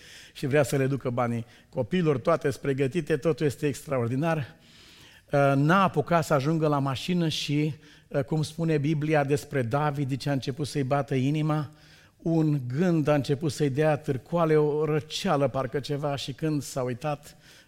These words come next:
înăuntru nu erau decât hârtii lucioase, bine tăiate, împachetate la perfecție,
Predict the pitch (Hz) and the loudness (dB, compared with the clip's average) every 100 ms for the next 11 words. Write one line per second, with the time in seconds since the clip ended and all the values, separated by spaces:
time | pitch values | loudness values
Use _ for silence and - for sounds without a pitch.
0 | _ 131 135 151 147 147 143 139 139 131 | _ -2 0 0 -2 -4 -4 -2 -4 -4
1 | 131 147 131 - 127 - 147 143 131 - | -4 -4 -6 -4 -6 -4 -6 -4 -6 -8
2 | 110 101 - 127 - _ _ _ _ _ | -12 -12 -14 -16 -20 _ _ _ _ _
3 | 120 117 151 135 123 135 120 127 123 135 | -8 -2 0 0 -2 -2 -2 -2 -6 -4
4 | 135 113 127 127 135 - 131 135 123 - | -4 -4 -6 -2 -2 -2 -4 -4 -6 -8
5 | - - 139 - 147 | -14 -6 -6 -4 -6